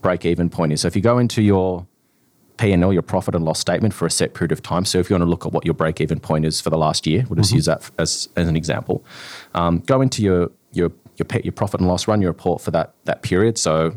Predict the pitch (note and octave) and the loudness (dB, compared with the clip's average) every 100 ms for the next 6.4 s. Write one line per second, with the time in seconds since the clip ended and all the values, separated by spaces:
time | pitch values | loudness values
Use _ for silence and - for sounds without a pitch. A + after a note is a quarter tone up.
0 | A2+ A2 F#2+ F#2+ F#2 F2 F2 F2 D#2+ D#2 | 0 0 2 0 0 0 0 0 0 -2
1 | F2 _ G2 F2+ - F2 D#2+ - E2+ E2 | -6 _ -4 -2 0 0 0 -2 -2 0
2 | E2 D#2+ D#2+ - D#2+ D#2+ - E2+ D#2 D#2+ | 0 0 -2 -4 -2 0 0 0 0 0
3 | D#2 D2+ E2 - _ - - E2+ E2 D#2 | 0 0 -2 -6 _ -20 -2 0 2 0
4 | - - D#2+ D#2 D2+ D2+ D2+ - C#2 B1 | -2 -4 -2 -2 0 0 -2 -2 -2 0
5 | - - - C#3 G#2 - - - - - | -2 -4 -2 0 0 -4 -20 -20 -8 -2
6 | F2 E2 E2 E2 | 0 2 2 0